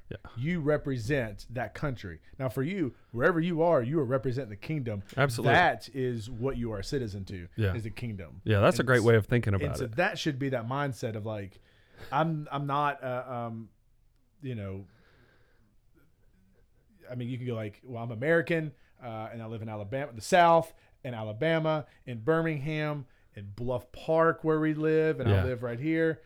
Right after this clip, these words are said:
Speaker 2: It's, uh, you know, we can go down as small as you want and say, "This is, this is who I am and what I belong to." It's like, "No,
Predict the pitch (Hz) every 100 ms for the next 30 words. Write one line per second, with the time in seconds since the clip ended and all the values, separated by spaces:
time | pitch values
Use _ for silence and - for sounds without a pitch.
0 | _ _ 139 143 131 110 85 - _ _
1 | _ - 135 131 143 160 151 190 175 214
2 | 165 123 - 156 151 139 135 156 131 113
3 | 120 127 139 156 123 - _ - 160 156
4 | - 139 120 127 123 110 117 113 104 113
5 | 120 - 98 95 95 82 _ _ - 104
6 | 85